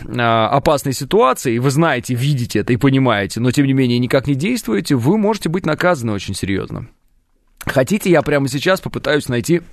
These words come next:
<clears throat> как это у нас, эм, трактуется по закону. Ну, и я думаю, это будет полезно, потому что я видел, как некоторые люди, например, на дерущихся детей, э, реагируют никак,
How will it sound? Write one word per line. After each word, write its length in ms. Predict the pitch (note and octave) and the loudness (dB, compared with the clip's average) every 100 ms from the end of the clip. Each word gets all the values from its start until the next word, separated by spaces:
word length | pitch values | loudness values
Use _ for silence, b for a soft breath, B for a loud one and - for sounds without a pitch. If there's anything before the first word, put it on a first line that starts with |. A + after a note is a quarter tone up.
| - | 0
<clears throat> 280 | - A#3+ F3 | 4 2 4
как 160 | D3 C#3+ | 2 0
это 160 | D3+ | -2
у 60 | B2 | -2
нас, 320 | B2 C3 - - | -2 -2 -4 -8
эм, 1300 | - A2 G#2 G2+ G2 G2 F#2+ F2+ - F2 F2 - G#2+ - _ _ _ _ _ _ _ _ - | -4 0 2 2 2 0 -4 -6 -6 -8 -8 -10 -12 -18 _ _ _ _ _ _ _ _ 0
трактуется 720 | E3+ - G3+ D3+ - G2 F2+ _ _ _ _ _ _ _ _ | 0 2 2 2 2 -6 -6 _ _ _ _ _ _ _ _
по 120 | C3+ | -2
закону. 440 | C3 C3 A2+ E2+ G2 - | 0 2 0 -2 -10 -6
Ну, 240 | A#3+ A#3+ | -2 0
и 180 | D3+ D3 | 0 2
я 100 | E3 | 2
думаю, 220 | E3+ D#3+ | 2 0
это 80 | D#3 | 0
будет 240 | D3 D#3 | 0 0
полезно, 540 | C3 D#3+ G#3+ D#3 G2+ - _ B B B | 2 2 2 -2 -6 -10 _ B B B
потому 220 | - F#3+ | -2 0
что 100 | G#3+ | 2
я 160 | G3+ G#3+ | 0 2
видел, 240 | A3+ F3+ | 0 0
как 220 | D3+ D#3+ F3+ | 0 0 0
некоторые 380 | E3 - D#3 | -2 2 2
люди, 240 | D3+ G#3+ D#3+ | 4 2 2
например, 420 | C#3+ C3+ C#3 B2+ | 0 0 2 2
на 160 | B2 C3 | 2 2
дерущихся 540 | C#3 E3 E3+ C#3 C#3 | 2 2 2 -2 -2
детей, 600 | B2+ A#2+ D#3+ F3 F3 D3 | -2 -2 0 4 4 2
э, 260 | A#2+ B2 A#2+ | 0 2 4
реагируют 840 | B2 B2 B2+ A#2 A2+ G2+ - - - | 4 4 2 2 2 -2 -10 -10 -6
никак, 600 | - C#3+ - F#2 - - | 0 2 2 0 -2 -12